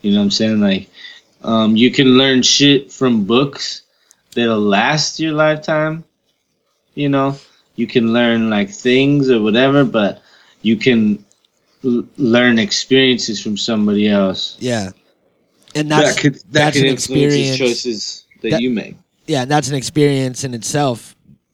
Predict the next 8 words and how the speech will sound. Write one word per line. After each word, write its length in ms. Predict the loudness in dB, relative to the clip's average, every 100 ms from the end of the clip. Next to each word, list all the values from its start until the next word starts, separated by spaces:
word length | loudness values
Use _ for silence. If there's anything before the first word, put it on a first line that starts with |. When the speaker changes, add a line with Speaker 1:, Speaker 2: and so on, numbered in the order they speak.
| _ 0
Speaker 2:
being 280 | 0 0 -4
with 120 | -4
this 160 | -6
person, 560 | -4 -2 -2 -4 -10 -10
having 380 | -6 -4 -4 -6
this 120 | -6
conversation. 960 | -2 -2 -2 -4 -4 -6 -8 -14 -16 -20 _ _ _ _ _ _ -14
So 540 | -6 -2 0 -2